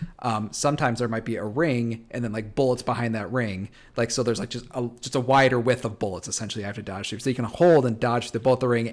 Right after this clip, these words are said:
and through that. And that, that, that dodge can just go through anything.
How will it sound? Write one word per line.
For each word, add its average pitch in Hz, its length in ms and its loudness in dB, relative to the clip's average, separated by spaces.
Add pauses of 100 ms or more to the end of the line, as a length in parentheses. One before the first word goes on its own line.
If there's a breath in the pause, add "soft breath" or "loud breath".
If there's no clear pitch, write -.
and 120 280 -2
through 113 160 -6
that. 107 200 -6
And 131 180 0
that, 131 240 0
that, 123 320 -2
that 120 240 0
dodge 127 460 0 (200 loud breath)
can 127 100 -4
just 120 160 -2
go 117 160 4
through 113 200 -2
anything. 160 540 -4